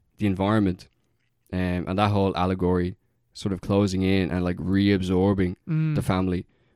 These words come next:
Speaker 1: But at the same time, um, uh, it's like a new dimension of horror in the way that, like,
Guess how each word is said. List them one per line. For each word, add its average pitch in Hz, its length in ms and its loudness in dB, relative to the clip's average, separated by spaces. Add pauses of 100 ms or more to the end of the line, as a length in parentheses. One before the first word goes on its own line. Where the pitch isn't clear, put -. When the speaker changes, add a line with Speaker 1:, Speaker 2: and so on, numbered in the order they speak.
Speaker 1:
But 117 80 6
at 110 60 6
the - 40 0
same 123 220 6
time, 107 480 4 (560)
um, 90 380 -2
uh, 113 180 0
it's 113 180 0
like 113 80 2
a 107 40 6
new 110 220 6
dimension 101 440 0
of 92 80 -4
horror 92 500 -2
in 95 80 -4
the 95 80 0
way 95 180 4
that, 92 140 0
like, 87 280 -4